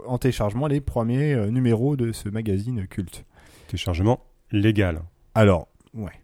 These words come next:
Speaker 2: A
Speaker 1: En fait,
Speaker 2: priori.
Speaker 1: le concept d'A-, d'Abandonware, c'est qu'on met des vieux jeux, des vieux, des vieux trucs, en fait, euh, qui sont pas forcément encore libres de droit, mais ils les mettent en téléchargement en précisant que si les ayants droit, euh, veulent les faire retirer,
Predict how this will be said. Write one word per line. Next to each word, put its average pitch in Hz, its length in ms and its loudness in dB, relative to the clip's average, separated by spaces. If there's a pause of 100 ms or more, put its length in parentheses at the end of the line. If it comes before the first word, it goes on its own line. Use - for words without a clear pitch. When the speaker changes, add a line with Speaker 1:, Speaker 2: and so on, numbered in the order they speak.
(180)
Speaker 2:
A - 40 -2
Speaker 1:
En 104 40 0
fait, - 60 -4
Speaker 2:
priori. 101 360 4
Speaker 1:
le 113 120 2
concept 135 280 4
d'A-, 120 140 6
d'Abandonware, 120 680 4
c'est 120 160 -2
qu'on 117 300 -2
met 127 160 0
des 123 160 2
vieux 117 320 4
jeux, 120 400 8
des 107 160 4
vieux, 107 280 2
des 104 100 2
vieux 113 140 6
trucs, 107 260 0
en 87 80 -4
fait, - 360 -10 (340)
euh, 90 280 -6 (360)
qui - 80 -8
sont 107 100 2
pas 135 100 6
forcément 143 300 0
encore 123 180 4
libres 117 240 4
de 117 100 4
droit, 117 200 6
mais 143 80 4
ils 110 40 2
les 110 60 4
mettent 127 160 2
en 123 80 2
téléchargement 117 720 0
en 123 60 -2
précisant 127 420 -2
que 120 60 -6
si - 160 -6
les 117 260 -2
ayants 117 200 0
droit, 120 320 4
euh, 101 140 -2 (360)
veulent 123 200 6
les 127 100 6
faire 110 160 2
retirer, 107 580 2